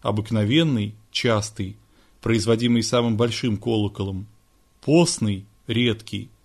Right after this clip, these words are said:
производимый меньшим по величине колоколом в седмичные дни Великого Поста. Звоном называется такой звон, когда бьют сразу во все колокола.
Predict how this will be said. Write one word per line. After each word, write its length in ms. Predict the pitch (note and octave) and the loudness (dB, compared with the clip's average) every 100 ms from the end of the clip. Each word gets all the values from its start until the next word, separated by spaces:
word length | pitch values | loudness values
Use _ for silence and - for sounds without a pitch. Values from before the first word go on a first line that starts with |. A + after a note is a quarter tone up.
| _ _ _ | _ _ _
производимый 640 | - A2 G#2+ A2+ B2+ C3 | -2 -2 0 -2 0 0
меньшим 480 | C#3+ D3+ A#2+ - G2+ | 0 2 0 -2 -4
по 60 | G#2 | -2
величине 460 | G#2 G#2 A#2 A2+ | -2 -4 -4 -4
колоколом 720 | G#2 - B2+ A2 G#2+ G2+ F#2+ G2+ _ _ _ | -4 0 2 2 0 -4 -4 -8 _ _ _
в 60 | - | -4
седмичные 600 | A2 A2+ A#2 - G#2+ G2+ | 0 2 2 0 -2 -2
дни 380 | G2 A#2+ D3 - _ _ _ | -2 -2 -2 -8 _ _ _
Великого 520 | B2 C3 A#2 A2 A2 | -4 0 0 0 -2
Поста. 580 | G#2 A2 G#2+ G#2+ G2+ G2 _ _ _ _ _ _ _ _ | -2 -6 -6 -6 -6 -6 _ _ _ _ _ _ _ _
Звоном 480 | - G2 D3+ F3 D#3 | -6 0 4 4 4
называется 580 | C3+ B2 C3 B2+ A#2 A2+ | 2 4 4 4 2 -2
такой 380 | A#2+ A#2 F3 D#3+ | 0 0 2 2
звон, 440 | A2 A2 G#2+ F#2 - _ _ | 0 0 0 -4 -12 _ _
когда 260 | - G#2+ A2 | -4 0 2
бьют 300 | G#2+ D#3+ B2+ | 2 0 0
сразу 360 | C3+ C3 C3+ C3 | 2 2 2 0
во 120 | A2+ | -2
все 240 | - A2 | -2 -4
колокола. 680 | G#2+ A2 G#2+ A2 G#2 G2 | -2 -4 0 0 0 -2